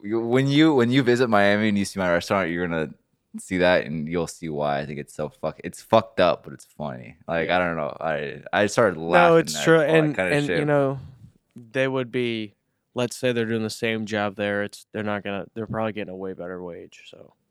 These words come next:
Speaker 1: Oh yeah. Oh my God.
Speaker 2: You know what I mean?
Speaker 1: Dude, I
Speaker 2: So
Speaker 1: see the,
Speaker 2: that's
Speaker 1: I see the car. Good
Speaker 2: it's,
Speaker 1: guy
Speaker 2: but I
Speaker 1: drives. He drives a
Speaker 2: understand.
Speaker 1: nice
Speaker 2: I
Speaker 1: car.
Speaker 2: t-,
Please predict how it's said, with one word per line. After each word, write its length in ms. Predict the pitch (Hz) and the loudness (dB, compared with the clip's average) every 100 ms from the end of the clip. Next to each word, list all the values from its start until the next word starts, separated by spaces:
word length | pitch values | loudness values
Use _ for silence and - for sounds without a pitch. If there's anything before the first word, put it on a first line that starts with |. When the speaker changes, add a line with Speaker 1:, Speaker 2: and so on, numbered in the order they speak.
| _ _ _ _ _ _ - | _ _ _ _ _ _ 2
Speaker 1:
Oh 260 | 151 82 60 | 4 4 0
yeah. 380 | 69 73 53 76 - | -2 -2 -2 -8 -4
Oh 120 | 120 | -2
my 140 | 76 | -2
God. 40 | 67 | -4
Speaker 2:
You 60 | 80 | -2
know 60 | 76 | -2
what 80 | |
I 20 | 110 | -6
mean? 160 | 107 | -6
Speaker 1:
Dude, 120 | 107 147 | 4 4
I 40 | |
Speaker 2:
So 100 | 135 | 4
Speaker 1:
see 60 | 160 | 2
the, 60 | 123 | 4
Speaker 2:
that's 120 | 107 | 4
Speaker 1:
I 60 | |
see 120 | 143 170 | 4 4
the 80 | |
car. 300 | 127 127 135 | 4 6 6
Good 120 | 160 147 | 6 4
Speaker 2:
it's, 100 | 135 | 6
Speaker 1:
guy 160 | 139 | 6
Speaker 2:
but 100 | 160 | 6
I 200 | 135 139 | 6 6
Speaker 1:
drives. 100 | 156 | 4
He 60 | 139 | 4
drives 160 | 147 | 4
a 40 | 139 | 4
Speaker 2:
understand. 40 | |
Speaker 1:
nice 140 | 98 123 | 4 2
Speaker 2:
I 40 | |
Speaker 1:
car. 200 | 127 107 | 2 2
Speaker 2:
t-, 160 | 76 | 2